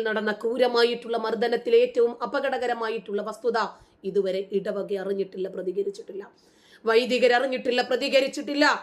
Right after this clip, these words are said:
ക്രിസ്ത്യൻ മാധ്യമങ്ങളൊന്നും ഈ വാർത്ത കൊടുത്തിട്ടില്ല, രൂപത അറിഞ്ഞിട്ടില്ല, സഭാ നേതൃത്വങ്ങൾ അറിഞ്ഞിട്ടില്ല, സാമുദായിക പത്രത്തിൽ ഈ വാർത്തയില്ല, ദീപിക പത്രത്തിൽ പോലും ആ വാർത്തയില്ല. ഇത് കുട്ടികളുടെ പക്വതയില്ലാത്ത പ്രവൃത്തികളായി ഈ കേസുകൾ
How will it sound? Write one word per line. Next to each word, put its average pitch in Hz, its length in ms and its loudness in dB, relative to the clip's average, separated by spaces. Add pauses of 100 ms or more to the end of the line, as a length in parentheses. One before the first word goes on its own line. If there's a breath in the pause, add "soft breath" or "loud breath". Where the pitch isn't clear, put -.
(260)
ക്രിസ്ത്യൻ 208 440 -4
മാധ്യമങ്ങളൊന്നും 208 1000 -6
ഈ 202 100 -8
വാർത്ത 190 400 -10
കൊടുത്തിട്ടില്ല, 196 480 -4 (400 loud breath)
രൂപത 190 300 -4 (100)
അറിഞ്ഞിട്ടില്ല, 196 420 -4 (100)
സഭാ 214 280 -8
നേതൃത്വങ്ങൾ 214 600 -6
അറിഞ്ഞിട്ടില്ല, 196 420 -4 (440 loud breath)
സാമുദായിക 262 600 2 (120)
പത്രത്തിൽ 269 480 -4
ഈ - 100 -10
വാർത്തയില്ല, 302 640 2 (1200)
ദീപിക 202 400 -6 (100)
പത്രത്തിൽ 202 440 -4
പോലും 196 260 -4
ആ - 80 -8
വാർത്തയില്ല. 185 480 -8 (580 soft breath)
ഇത് 202 200 0
കുട്ടികളുടെ 240 500 4
പക്വതയില്ലാത്ത 262 800 2
പ്രവൃത്തികളായി 254 720 0 (400 soft breath)
ഈ - 20 0 (140)
കേസുകൾ 262 400 2